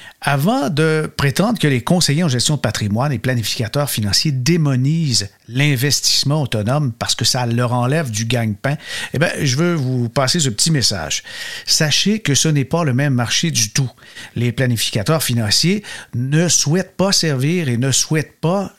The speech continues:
justement, avoir comme clients de petits investisseurs inexpérimentés qui souhaitent négocier activement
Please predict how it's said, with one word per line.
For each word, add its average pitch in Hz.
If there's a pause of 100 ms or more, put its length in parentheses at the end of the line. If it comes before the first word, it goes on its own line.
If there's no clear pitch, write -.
justement, 139 (320)
avoir 127
comme 143
clients 139
de 120
petits 127
investisseurs 143
inexpérimentés 120
qui 131
souhaitent 175
négocier 131
activement 139